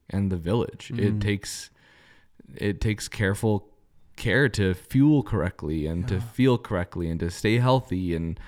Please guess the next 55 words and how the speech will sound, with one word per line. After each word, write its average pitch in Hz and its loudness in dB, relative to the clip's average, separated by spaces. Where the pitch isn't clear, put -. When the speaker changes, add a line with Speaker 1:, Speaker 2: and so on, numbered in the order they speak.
Speaker 1:
to 107 0
be 113 4
a 113 4
good 113 2
parent 110 2
and 90 -2
all 85 0
those 82 -4
things. - -8
So 110 4
I, 139 6
and 147 6
I 151 6
also, 135 2
I - -2
think 131 2
we'll 120 0
go 113 2
into 104 2
this. 98 0
I, 107 2
like, 110 -2
I, 92 -2
I 107 0
don't 98 2
want 101 0
there 95 0
to 92 -6
be 92 0
any 90 0
shame 90 -2
if, - -8
like, 76 -4
health 92 -2
has 85 -2
been 78 -4
a - -6
problem 113 2
or 92 2
if 95 -2
you 107 -4
struggle 95 -2
with - -6
chronic 98 0
sickness. 120 0
It's 101 -4
like, 95 -4
again, 101 0
we 107 4
live 110 4
in 98 2
the 95 0
already 92 2
not 90 0
yet 87 -4